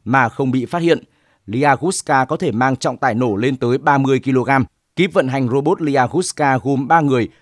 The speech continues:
sử dụng bộ điều khiển từ xa và kính bảo hộ đặc biệt. Một camera được lắp trên anten của thiết bị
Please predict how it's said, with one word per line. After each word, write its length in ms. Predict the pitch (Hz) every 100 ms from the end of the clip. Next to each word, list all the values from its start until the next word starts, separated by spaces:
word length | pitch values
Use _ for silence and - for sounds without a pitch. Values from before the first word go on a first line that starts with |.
| -
sử 160 | -
dụng 200 | 135 143
bộ 120 | 151 127
điều 140 | 151
khiển 240 | - 156
từ 200 | 110 151
xa 300 | 139 - 185
và 120 | 160 139
kính 220 | 143 170
bảo 140 | 160
hộ 220 | 110 139
đặc 240 | 135 147 147
biệt. 260 | 151 - _ _ _ _
Một 280 | 117 139 131
camera 360 | 156 143 143 139
được 180 | 139
lắp 160 | - -
trên 180 | - 151
anten 380 | 135 131 143 139
của 200 | 139 127
thiết 160 | 180 180
bị 220 | 156